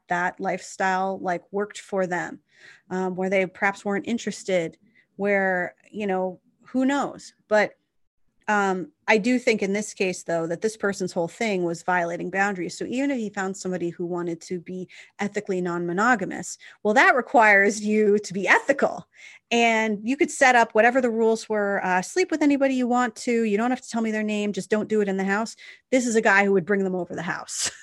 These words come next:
Like, you know, so whatever his deal is, whatever his deal is. But for my friend, it was not deciding he was evil. It was going, "This person is doing this thing and it hurts me. And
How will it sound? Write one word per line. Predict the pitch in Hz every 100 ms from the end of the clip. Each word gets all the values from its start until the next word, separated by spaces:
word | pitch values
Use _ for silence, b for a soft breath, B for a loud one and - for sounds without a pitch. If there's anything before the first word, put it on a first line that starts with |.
| _
Like, | 254 254 247 - B B B B _ _ _ 240
you | 240
know, | 233 214 196 - 156 - _ -
so | - - 254 226 220 - _ _ _ _ _ _ _
whatever | - 202 254 269 262 247
his | 233
deal | 202 202
is, | 180
whatever | 180 175
his | 214 247
deal | 202
is. | 190
But | - 170
for | -
my | 190 175
friend, | 196 240 277 254 202 185
it | 196
was | 190 185 180
not | 185 214 214 180 - _ _ _ _ _ _ 185 _
deciding | 196 - 202 185 180
he | 180 190
was | 175 175
evil. | 208 220 202 175 - - _ _ _ B B B _ -
It | 208 208
was | 190 202 196 190 170
going, | 185 180 180 175
"This | 196 202
person | - 226 220
is | 185
doing | 180 202 190
this | 180 -
thing | 196 190
and | 175
it | 170
hurts | - 196 202 -
me. | 202 208
And | 185 180 -